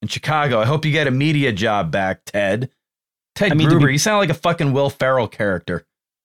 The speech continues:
Speaker 1: from two thousand one. "My name's
Speaker 2: To be
Speaker 1: Ted Gruber. I like to bowl on Sunday afternoons." Fuck you, Ted.
Speaker 2: <laughs>
Speaker 1: But anyway, and
Speaker 2: To
Speaker 1: all
Speaker 2: be
Speaker 1: that chaos of the sc-, the scrum,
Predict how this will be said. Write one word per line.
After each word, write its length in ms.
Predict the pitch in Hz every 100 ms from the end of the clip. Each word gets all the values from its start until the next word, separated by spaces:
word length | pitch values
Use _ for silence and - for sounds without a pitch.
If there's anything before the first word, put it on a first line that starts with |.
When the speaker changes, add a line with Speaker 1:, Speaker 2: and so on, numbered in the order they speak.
| -
Speaker 1:
from 140 | 117
two 160 | - 147
thousand 480 | 156 139 123 113
one. 340 | 107 117 110 87 _ _ _ _ -
"My 80 | 151
name's 220 | 185 165
Speaker 2:
To 60 | 175
be 60 |
Speaker 1:
Ted 220 | 180 147
Gruber. 400 | 117 135 160 139
I 60 | 120
like 200 | 139 143
to 40 | -
bowl 380 | 127 143 139 131
on 180 | 107
Sunday 320 | 104 147 135 131
afternoons." 800 | 135 123 117 127 139 113 87 -
Fuck 300 | 170 170 151
you, 100 | 101
Ted. 460 | - 90 90 101 _ _ _ _ _ -
Speaker 2:
<laughs> 40 | 120 - 622 784 - 523 _ - _ - -
Speaker 1:
But 100 | 175
anyway, 220 | 196 160 120
and 80 |
Speaker 2:
To 60 | 120
Speaker 1:
all 40 | 175
Speaker 2:
be 20 |
Speaker 1:
that 180 | 185 -
chaos 440 | - 170 170 160
of 80 | 160
the 80 | 127
sc-, 200 | - - -
the 160 | 113
scrum, 640 | 113 - 135 139 147 170